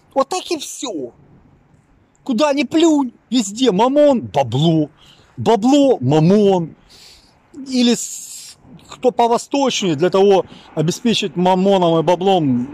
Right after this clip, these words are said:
семейку свою, блин. Такую же мамоновскую и баблявическую, которая понимает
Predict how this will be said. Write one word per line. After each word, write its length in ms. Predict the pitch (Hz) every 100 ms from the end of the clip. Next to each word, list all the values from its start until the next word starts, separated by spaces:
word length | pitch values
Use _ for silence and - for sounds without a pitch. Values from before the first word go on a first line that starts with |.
| -
семейку 680 | - - 202 214 220 185 175
свою, 420 | - 185 180 175
блин. 340 | 156 156 156 147 - - - - - - - -
Такую 340 | 220 240 214
же 100 | 175
мамоновскую 840 | 190 214 254 240 202 160 - 175 160
и 40 |
баблявическую, 1200 | 156 180 156 190 190 165 151 156 - 170 156 151 - - - -
которая 320 | 185 190 180
понимает 640 | 156 202 196 208 190 170